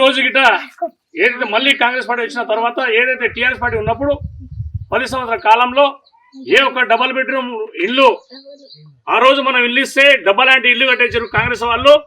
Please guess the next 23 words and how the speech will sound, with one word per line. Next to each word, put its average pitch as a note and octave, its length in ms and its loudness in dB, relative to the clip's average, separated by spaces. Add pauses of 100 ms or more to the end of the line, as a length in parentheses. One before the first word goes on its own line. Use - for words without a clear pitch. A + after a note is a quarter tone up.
(560)
మరి G3 180 -2
నేను A3 200 4
డబుల్ C4 220 4
బెడ్‌రూమ్ C#4 280 0 (200)
ఇల్లు C4+ 160 0
కట్టిస్తా B3+ 280 -2
అని A#3+ 100 -2
చెప్పి C4 220 4 (800)
మాయమాటలు B3+ 480 2
చెప్పిన A#3+ 180 -4 (120)
కేసీఆర్ B3+ 460 0
గారు C4 220 4 (840)
ఏ - 20 6 (140)
గ్రామంలో C4 520 2 (420)
కానీ A3+ 220 2
ఒక్క A#3 180 -2 (120)
డబుల్ B3+ 240 2
బెడ్‌రూమ్ B3+ 320 -2
ఇల్లు C4 180 2 (260)
మనకు G#3+ 220 0
ఇయ్యలేదు. A3+ 360 4 (960)
ఇప్పుడు C#4+ 200 -2 (100)
మళ్ళీ C4 180 4